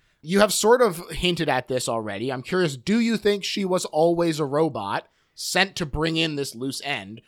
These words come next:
or did she get replaced? 'Cause he ne-, the guy at the beginning never says, like, "Get my daughter and <laughs> tell her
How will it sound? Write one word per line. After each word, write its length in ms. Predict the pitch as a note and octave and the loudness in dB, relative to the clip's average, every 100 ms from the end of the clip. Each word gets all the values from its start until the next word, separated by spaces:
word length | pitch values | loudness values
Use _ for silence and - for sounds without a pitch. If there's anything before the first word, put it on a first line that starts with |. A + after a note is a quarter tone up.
| _ _ | _ _
or 200 | F#3+ G#3 D#3+ | 0 2 2
did 280 | - F3 | 0 0
she 180 | - F3 | 0 -4
get 220 | C#3+ C3+ A#2 | -2 -4 -6
replaced? 520 | A2+ F3 - - - | -8 -8 -8 -10 -4
'Cause 180 | D#3+ - _ _ _ | -4 -4 _ _ _
he 200 | F3 G#3+ | -2 2
ne-, 200 | G#3+ G#3 | 2 0
the 140 | F3 | -2
guy 280 | E3 F3 A3+ | 0 2 2
at 60 | E3 | 2
the 40 | |
beginning 380 | C#3+ D#3+ F#3 C3+ | -2 -4 -4 -4
never 260 | A#2+ E3 C3+ | 0 0 0
says, 380 | - D3 C3 A2 | -2 -2 -2 -6
like, 280 | G2 - _ | -10 -12 _
"Get 200 | D3+ D3 | -4 -4
my 200 | C3+ C#3+ | -4 -6
daughter 420 | C#3 C3+ D3 C#3+ B2+ | -6 -6 -6 -6 -8
and 160 | C#3+ | -8
<laughs> 80 | D3 | -2
tell 220 | F3+ E3 - | -2 -2 -2
her 160 | D#3+ | -4